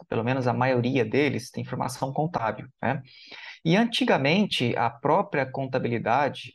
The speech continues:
ela, ela era mais simplista aqui no Brasil, né? É, antigamente falava-se muito que o contador era o batedor de guias, né? E isso foi mudando ao longo do tempo. E, e deu uma transformação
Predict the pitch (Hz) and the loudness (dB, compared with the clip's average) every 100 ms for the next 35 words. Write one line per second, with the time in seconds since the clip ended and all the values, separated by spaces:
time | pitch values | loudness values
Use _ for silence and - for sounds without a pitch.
0 | - 113 110 117 117 117 113 113 110 - | -6 -4 -2 0 2 0 0 0 -2 -6
1 | _ - 160 170 196 170 170 - 165 160 | _ -4 0 2 2 0 -4 -6 -10 -4
2 | 135 127 127 127 123 120 120 113 110 104 | 0 0 -2 -6 -4 -4 -2 0 0 -2
3 | 104 98 90 113 127 - - _ _ - | -2 -2 -2 -2 -4 -10 -18 _ _ -4
4 | 110 113 107 120 120 139 135 147 - 143 | 0 2 2 0 0 0 0 -2 -2 -2
5 | 143 - 139 160 - 151 - 143 139 135 | -2 -4 -6 -6 -4 -4 -2 -2 0 2
6 | 135 139 139 127 127 127 127 139 151 139 | 2 2 2 2 0 0 0 0 -2 -4
7 | 123 135 113 98 107 131 127 - - - | -6 -2 -2 -2 -4 -4 -8 -20 -20 -20
8 | _ - 160 190 180 208 - 165 170 185 | _ -4 0 0 -2 -8 -2 2 2 2
9 | - - 160 190 156 180 175 127 123 120 | -2 -4 0 2 4 4 4 2 2 2
10 | 120 117 - 104 90 - _ _ - 143 | -2 -6 -4 -4 -6 -12 _ _ -8 -6
11 | - 175 151 175 220 190 165 156 - 139 | -4 -4 0 2 2 0 -2 -4 -2 0
12 | 120 127 123 117 120 | 0 0 0 0 -2